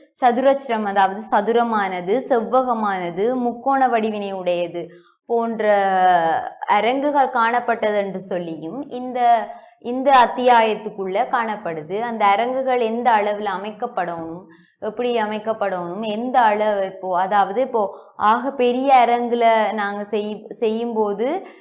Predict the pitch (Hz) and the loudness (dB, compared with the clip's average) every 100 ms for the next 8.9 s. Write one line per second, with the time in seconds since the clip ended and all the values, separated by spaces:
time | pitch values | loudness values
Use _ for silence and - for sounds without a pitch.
0 | _ 233 262 285 302 302 277 269 262 240 | _ -2 0 2 2 2 0 2 4 4
1 | 226 226 220 220 214 202 208 226 277 285 | 4 2 0 2 0 2 0 0 0 2
2 | 277 247 240 233 240 220 208 214 - 254 | 2 2 0 2 4 4 0 -6 -4 -2
3 | 254 240 226 208 196 180 214 339 - - | 0 0 0 -2 -4 0 2 2 -2 -14
4 | - _ 269 269 262 226 196 180 175 - | -20 _ 0 2 4 2 2 -4 -10 -20
5 | _ _ _ _ _ _ _ _ 240 233 | _ _ _ _ _ _ _ _ -2 0
6 | 285 294 277 247 226 214 214 349 508 - | 0 2 0 0 -2 -4 -4 -6 -10 -14
7 | - _ _ _ - 220 214 214 208 208 | -20 _ _ _ -6 -2 0 0 2 2
8 | 202 - - - 220 277 277 330 339 | 0 -2 -8 -14 -8 -4 0 2 6